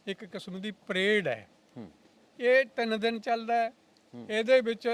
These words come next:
Speaker 1: ਹੁਣ ਦੇਖਦੇ ਹਾਂ ਆਪਾਂ ਪੁਰਾਣੇ ਕਰਤੱਵ ਕਿਸ ਤਰ੍ਹਾਂ ਮਤਲਬ ਨਿਹੰਗ ਸਿੰਘ ਨੇ ਜਿਹੜੀ ਫੌਜ ਹੈ ਅਸਲ
Speaker 2: ਹਾਂਜੀ।
Speaker 1: ਗੁਰੂਆਂ ਦੀ,
Speaker 2: ਹਾਂਜੀ।
Speaker 1: ਆਪਾਂ ਤਾਂ ਫੌਜ 'ਚ ਨਹੀਂ ਆਉਂਦੇ।
Speaker 2: ਹਾਂਜੀ।
Speaker 1: ਆਪਾਂ ਤਾਂ ਸਿਰਫ ਮਤਲਬ ਫੋਕੂ ਸਿੱਖ ਹੈ।
Speaker 2: ਹਾਂਜੀ।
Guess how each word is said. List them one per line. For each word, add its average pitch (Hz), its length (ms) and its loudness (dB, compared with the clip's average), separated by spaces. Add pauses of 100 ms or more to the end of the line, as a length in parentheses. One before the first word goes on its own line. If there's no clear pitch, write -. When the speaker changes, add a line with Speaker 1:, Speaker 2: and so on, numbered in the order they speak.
Speaker 1:
ਹੁਣ 208 200 -4
ਦੇਖਦੇ 202 460 -4
ਹਾਂ 233 100 2
ਆਪਾਂ 220 460 0 (560)
ਪੁਰਾਣੇ 202 440 0
ਕਰਤੱਵ 208 720 0
ਕਿਸ 202 300 -6
ਤਰ੍ਹਾਂ 214 440 0 (520)
ਮਤਲਬ 196 460 -6 (580)
ਨਿਹੰਗ 190 340 -2
ਸਿੰਘ 220 340 -6
ਨੇ 220 180 -4
ਜਿਹੜੀ 208 240 -8
ਫੌਜ 185 420 0
ਹੈ 170 200 4
ਅਸਲ 185 200 -6
Speaker 2:
ਹਾਂਜੀ। 175 120 -6
Speaker 1:
ਗੁਰੂਆਂ 175 320 -6
ਦੀ, 202 240 -8 (360)
Speaker 2:
ਹਾਂਜੀ। 113 200 -12
Speaker 1:
ਆਪਾਂ 196 300 -2
ਤਾਂ 202 120 0
ਫੌਜ 190 320 -2
'ਚ 196 120 -14
ਨਹੀਂ 214 220 -2
ਆਉਂਦੇ। 175 460 -2 (140)
Speaker 2:
ਹਾਂਜੀ। 120 320 -8
Speaker 1:
ਆਪਾਂ 180 300 -4
ਤਾਂ 190 160 0
ਸਿਰਫ 180 280 -8
ਮਤਲਬ 190 640 -6
ਫੋਕੂ 180 340 -10
ਸਿੱਖ 175 340 -10
ਹੈ। 180 180 0 (220)
Speaker 2:
ਹਾਂਜੀ। 104 260 -12